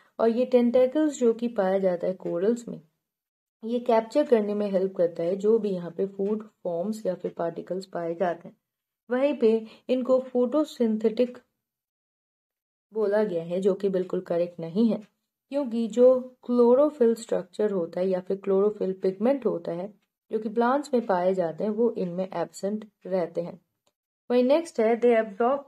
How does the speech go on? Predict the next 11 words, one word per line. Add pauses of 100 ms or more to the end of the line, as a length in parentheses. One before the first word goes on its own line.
pre-digested
food
through
their (560)
cell
wall (480)
from
dinoflagellates
which
are (160)
photosynthetic।